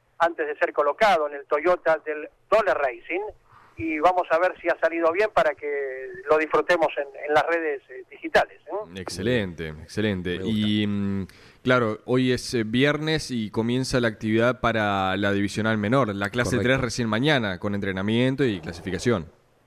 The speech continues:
Speaker 1: Claro, claro, todavía no han llegado los autos del D T A, los autos, bueno, uno de los que ganó el año pasado, ¿no? Que son los mismos pilotos, eh, Fabián Gianantoni y Mariano Pernía. Deben estar al arribo en instantes nada más. También estábamos esperando por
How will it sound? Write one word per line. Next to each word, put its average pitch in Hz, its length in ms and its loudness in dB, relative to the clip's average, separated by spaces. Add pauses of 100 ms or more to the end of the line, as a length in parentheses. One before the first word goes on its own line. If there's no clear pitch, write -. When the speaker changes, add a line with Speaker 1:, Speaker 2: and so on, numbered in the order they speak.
(200)
Speaker 1:
Claro, 185 400 4
claro, 165 240 2
todavía 233 400 2
no 214 80 4
han 202 80 0
llegado 202 400 2
los 175 180 -8
autos 190 260 0
del 160 180 -4
D 185 100 0
T 180 180 0
A, 139 80 6 (200)
los 156 200 0
autos, 196 420 0
bueno, 180 200 0
uno 175 180 0
de 156 80 -4
los 143 120 -6 (140)
que 139 140 -10
ganó 143 220 2
el 208 80 0
año 143 220 -4
pasado, 160 420 0
¿no? 180 120 0
Que 165 260 -6 (360)
son 165 140 4
los 160 140 2
mismos 156 260 -4
pilotos, 185 500 0 (220)
eh, 160 80 -10
Fabián 156 340 0
Gianantoni 180 600 0 (500)
y 143 640 -12
Mariano 160 440 2
Pernía. 139 360 -4
Deben 160 200 0
estar 160 220 0
al 151 100 2
arribo 151 360 0
en 139 60 -6
instantes 160 520 0
nada 165 220 2
más. 233 200 2
También 170 240 -2
estábamos 156 460 2
esperando 165 440 0
por 170 260 0